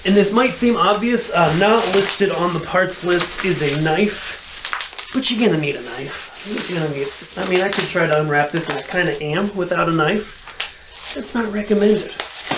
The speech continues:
I have a knife sitting over there. So, base. It is beautiful. It has bolt holes forged into it, welded on there.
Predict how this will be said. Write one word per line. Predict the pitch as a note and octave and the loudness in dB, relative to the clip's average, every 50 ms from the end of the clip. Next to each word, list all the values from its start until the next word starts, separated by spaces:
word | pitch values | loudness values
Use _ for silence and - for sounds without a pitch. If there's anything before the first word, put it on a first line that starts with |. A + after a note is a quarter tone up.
| - - | -4 -4
I | D#3 | -2
have | F3 G3 G#3+ A3 G3 | 0 2 2 4 4
a | |
knife | F3+ F3 F3 F3 F3 | 4 4 4 4 2
sitting | - F3+ E3+ F3 D3+ | 0 0 0 0 -2
over | A#2+ - - - | -4 -8 -10 -12
there. | - - - - - - - - - - - - - - - - - - - - - - - - - - - - - - | -14 -14 -14 -16 -18 -18 -18 -16 -16 -16 -16 -18 -18 -18 -18 -18 -14 -12 -10 -10 -10 -10 -14 -18 -18 -16 -16 -14 -12 -4
So, | D#3+ - A3+ F#3 - - - - - - - | 0 0 0 0 0 -4 -10 -14 -6 0 2
base. | G#3 G#3 G#3+ - - - - - - - - - - - - - - - - - - - - - - - - - - - - - - - - - - - - - - - - | 4 4 4 2 -2 -6 -6 -8 -8 -10 -12 -14 -14 -14 -14 -14 -14 -14 -16 -18 -18 -18 -18 -18 -16 -18 -18 -18 -20 -20 -20 -20 -18 -18 -18 -18 -10 -6 -6 -6 -6 -6 -8
It | E3 D#3+ D3+ | -8 -6 -6
is | E3+ E3+ D3+ | -4 -6 -6
beautiful. | - - D#3 D#3 F3 F#3+ G#3 G#3 G3 - - E3 D3+ - - - - - - - - - - - - - - - - - - - - - - - - - - - - - - | -6 -4 -2 0 2 4 4 4 4 4 4 2 0 0 -2 -6 -12 -16 -18 -20 -20 -20 -20 -18 -16 -14 -14 -14 -14 -14 -16 -16 -18 -18 -16 -14 -14 -14 -14 -16 -16 -12 -8
It | F3 E3 D#3+ | -4 -4 -2
has | D#3 D#3+ E3+ D#3+ - | -2 -2 -2 -2 -2
bolt | - - D#3+ E3 F#3 F#3 F3+ - | -4 -4 -2 -2 0 0 -2 -4
holes | - - F3+ F3 F3 E3+ E3 D#3+ D#3 D#3 - - | -4 -2 0 2 2 2 2 0 -2 -2 -4 -4
forged | - - - - - - - - - - - - - - - - F#3+ F#3+ F3+ F3+ F3+ D#3 D3+ D3+ F#3 | -4 -6 -6 -8 -10 -14 -14 -14 -16 -16 -16 -14 -12 -6 -2 2 4 4 4 4 4 2 0 2 4
into | F3+ F3+ F3 - - F3+ E3+ D#3 | 4 4 4 2 2 2 2 2
it, | C#3+ C#3 C#3 - - D3+ D3+ | 2 0 0 -4 -8 -4 0
welded | D#3 D#3+ E3+ E3+ E3+ D#3+ E3 | 0 2 2 0 0 0 2
on | E3 E3+ E3+ E3 C#3+ | 2 4 4 2 0
there. | - - | -2 -8